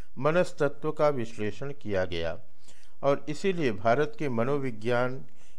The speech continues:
की एक विशेषता हुई, जो पश्चिमी मनोविज्ञान के पास नहीं है, और वह विशेषता है मन को पकड़ना। फ्रायड नहीं मानते थे कि मन को पकड़ा जा सकता है। वे मानते थे कि मन की तीन अवस्थाएं हैं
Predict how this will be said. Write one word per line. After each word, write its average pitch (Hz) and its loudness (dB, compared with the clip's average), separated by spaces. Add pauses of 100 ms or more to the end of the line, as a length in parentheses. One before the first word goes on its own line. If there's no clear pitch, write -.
(160)
की 143 -2
एक 156 -2
विशेषता 117 -2
हुई, 104 -2 (360)
जो 135 0
पश्चिमी 160 -2
मनोविज्ञान 131 0
के 127 -2
पास 107 0 (100)
नहीं 101 0
है, 82 -2 (520)
और 139 4
वह 139 2
विशेषता 143 0
है 101 0
मन 113 -2
को 127 -2
पकड़ना। 85 -2 (680)
फ्रायड 160 2
नहीं 156 0
मानते 123 2
थे 151 0 (480)
कि 156 -2
मन 156 2
को 170 0
पकड़ा 135 2
जा 101 2
सकता 98 -2
है। 90 -4 (680)
वे 156 2
मानते 120 2
थे 170 0
कि 151 -2
मन 135 0
की 170 -2
तीन 156 -2
अवस्थाएं 120 0
हैं 147 -2